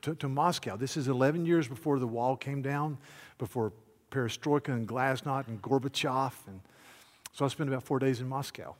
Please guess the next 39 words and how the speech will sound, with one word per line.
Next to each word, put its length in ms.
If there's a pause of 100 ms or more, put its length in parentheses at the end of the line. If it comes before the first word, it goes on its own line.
(280)
and, 260
uh, 200 (1040)
you 60
know, 80
went 200
to 80
Red 180
Square. 480 (1300)
And 200
you, 100
you 80
don't 160
see 180
it 40
here, 120
but 240
to 120
your 120
right 340
is 200
Lenin's 420
tomb. 540 (640)
And 100
there 80
was 180
a 120 (200)
huge 560
line, 360
at 100
least 220
a 40
two-hour 560
wait 340
to 100
walk 400
by 340 (920)
the 80
corpse 640 (120)
of 240